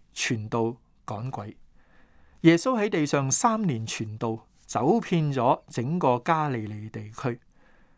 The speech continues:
我哋又睇到喺呢段期間呢，魔鬼亦都展現出佢嘅力量。聖經歷史記載咗三個特別嘅時期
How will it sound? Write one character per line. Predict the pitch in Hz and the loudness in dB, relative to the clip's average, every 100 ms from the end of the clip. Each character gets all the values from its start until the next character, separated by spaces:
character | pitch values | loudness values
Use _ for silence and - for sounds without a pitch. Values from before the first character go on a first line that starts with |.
| _ _ - | _ _ 4
我 | 170 | 4
哋 | |
又 | 151 139 | 4 0
睇 | 135 135 | 0 0
到 | 165 127 147 - - - | 2 0 -2 -10 -8 4
喺 | 185 | 4
呢 | 269 240 | 4 0
段 | 170 | -2
期 | 147 123 113 | 0 -2 0
間 | 180 180 | 0 0
呢， | 170 - - | -2 -6 -4
魔 | 220 254 254 | 4 6 6
鬼 | 226 131 160 | 0 0 2
亦 | 190 | 2
都 | 160 226 | 0 -2
展 | - - 127 233 240 | -2 -2 0 0 0
現 | 160 131 | 0 2
出 | 196 190 - _ - | 0 0 -8 _ -14
佢 | - 117 127 143 | -8 -2 0 2
嘅 | 135 | 2
力 | 127 - | 0 -6
量。 | 117 101 _ - _ _ _ _ _ _ - _ _ - | -10 -10 _ -20 _ _ _ _ _ _ -20 _ _ -2
聖 | - 160 151 156 | 4 4 2 0
經 | 196 196 - - | 0 0 -8 -2
歷 | 139 139 - | 2 2 0
史 | - - 139 185 | -2 2 2 4
記 | 160 135 | 2 2
載 | 131 123 117 | 2 0 0
咗 | 110 123 - - | -2 -4 -4 -6
三 | - - 208 214 214 | 0 2 2 0 0
個 | 160 127 | 2 4
特 | 123 | 2
別 | - 117 | -6 -6
嘅 | 123 | -4
時 | - 107 | -4 -4
期 | 104 117 113 | -10 -12 -12